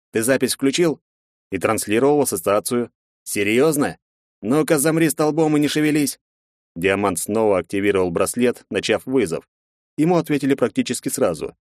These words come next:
«Приказ. Пришли мне последние записи стража Д-ранга под именем Джон. Немедленно». После этих слов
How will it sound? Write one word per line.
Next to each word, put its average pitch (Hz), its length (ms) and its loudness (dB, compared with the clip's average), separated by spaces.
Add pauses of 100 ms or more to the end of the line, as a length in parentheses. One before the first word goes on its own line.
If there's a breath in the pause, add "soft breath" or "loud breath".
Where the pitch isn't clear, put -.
(380)
«Приказ. 117 500 0 (460)
Пришли 156 380 2
мне 147 160 4
последние 123 440 2
записи 127 400 0
стража 117 420 0
Д-ранга 123 520 2
под 117 260 -4
именем 127 380 2
Джон. 120 360 0 (300)
Немедленно». 113 600 0 (580)
После 135 320 2
этих 107 200 -2
слов 123 400 -2